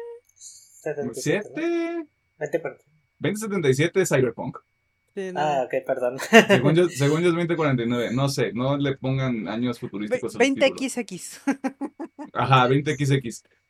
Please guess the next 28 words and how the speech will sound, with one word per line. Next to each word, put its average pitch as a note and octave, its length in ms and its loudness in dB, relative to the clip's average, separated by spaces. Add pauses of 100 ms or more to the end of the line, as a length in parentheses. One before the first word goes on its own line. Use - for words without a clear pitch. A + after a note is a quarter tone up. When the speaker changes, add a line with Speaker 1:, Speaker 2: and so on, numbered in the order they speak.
(160)
Speaker 2:
Eh, C3+ 680 0 (120)
y C#3 320 -2
también C#3+ 300 0
hizo C#3+ 180 0
Arrival, D3+ 640 0
que A#2+ 80 -2
Arrival A#2 380 0
es A#2+ 140 -6
una, G#2+ 640 -8
es - 160 -12
una A2+ 180 -8
gran D#3+ 160 -4
Speaker 3:
Arrival D#3 180 -4
es D3+ 60 -8
una D#3 80 -12
Speaker 2:
película. D3+ 200 -8
Speaker 3:
muy D#3+ 140 -10
buena D3+ 300 -10
película. C#3+ 480 -18 (760)
Speaker 2:
Y A2 840 -8
honestamente, C#3 760 -2
Dune C3 240 -2
se C3+ 180 -2
ve A#2+ 560 0 (880)
en B2+ 140 0
el A#2+ 100 0
mismo C3 240 0
calibre, A#2 420 -2